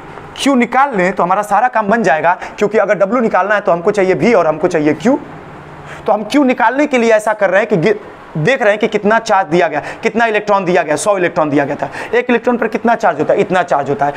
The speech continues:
उसको हमने यहाँ पे रख दिया। तो ये क्या हो जाएगा, N into E, जहाँ पे number of electron हमारे पास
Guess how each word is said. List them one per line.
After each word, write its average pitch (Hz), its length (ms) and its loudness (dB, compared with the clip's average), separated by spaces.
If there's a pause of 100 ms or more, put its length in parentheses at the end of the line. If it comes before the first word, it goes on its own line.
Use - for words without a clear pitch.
(140)
उसको 220 240 0
हमने 180 200 -2
यहाँ 165 120 2
पे 170 100 0
रख 143 120 -2
दिया। 131 220 -6 (280)
तो 202 60 2
ये 220 120 4
क्या 240 160 0
हो 226 60 -4
जाएगा, 233 300 0 (520)
N 220 200 -2
into 202 340 2 (340)
E, 147 140 2 (480)
जहाँ 196 220 2
पे 233 120 0
number 202 340 2
of 233 140 -2
electron 220 300 0
हमारे 214 200 0
पास 214 200 -4